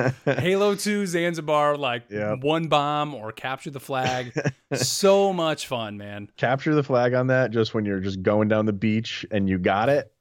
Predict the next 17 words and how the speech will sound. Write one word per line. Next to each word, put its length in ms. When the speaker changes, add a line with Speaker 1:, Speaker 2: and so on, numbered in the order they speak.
Speaker 1:
and 160
you 60
got 220
the 80
flag 300
and 60
they're 80
not 280
chasing 420
you. 320
Speaker 2:
Yep. 280
Speaker 1:
And 160
it's 160
just 220
that 280
home 300
stretch, 580